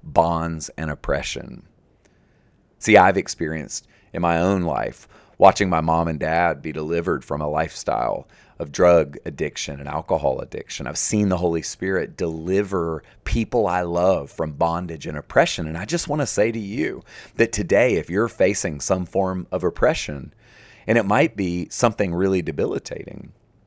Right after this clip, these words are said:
something really embarrassing to you, or maybe it's one of those more socially acceptable forms of depression,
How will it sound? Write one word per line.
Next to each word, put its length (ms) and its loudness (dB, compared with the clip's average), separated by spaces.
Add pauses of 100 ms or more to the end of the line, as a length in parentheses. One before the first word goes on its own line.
(440)
something 320 -2
really 440 0
embarrassing 720 -2
to 200 -16
you, 220 -18 (580)
or 100 6
maybe 300 6
it's 160 -2
one 140 -2
of 60 -4
those 280 -2
more 180 -2
socially 460 2
acceptable 640 -2
forms 400 -6
of 140 -12
depression, 760 -12